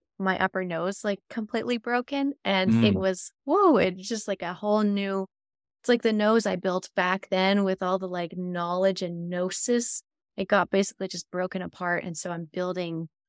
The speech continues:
Speaker 1: back more with my current knowledge, my current gnosis. And I feel like it's attuned my antenna to get better visions. And it, it was a helpful little boost.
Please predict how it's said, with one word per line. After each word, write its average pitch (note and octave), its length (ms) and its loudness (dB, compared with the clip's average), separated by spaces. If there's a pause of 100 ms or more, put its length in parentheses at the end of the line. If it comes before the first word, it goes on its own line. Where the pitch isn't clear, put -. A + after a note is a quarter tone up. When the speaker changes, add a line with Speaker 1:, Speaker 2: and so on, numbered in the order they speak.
(160)
Speaker 1:
back D#3 340 -2
more F3 240 -4
with E3 200 -8
my D#3+ 120 -6
current A3 380 0
knowledge, E3 380 0
my E3+ 120 -10
current A3 360 -6
gnosis. F3 420 -10
And E3+ 80 -10
I E3 100 -12
feel F3+ 160 -8
like E3+ 180 -10
it's E3 160 -14
attuned E3+ 440 -14
my D#3+ 300 -8 (260)
antenna E3 420 -8
to E3+ 80 -10
get - 280 -14
better D#3+ 280 -10
visions. E3+ 520 -10
And - 240 -8 (560)
it, A#3 160 4
it A3+ 80 4
was A#3+ 180 4
a A3 60 0
helpful G#3 360 2
little F#3 200 0
boost. F3 460 -2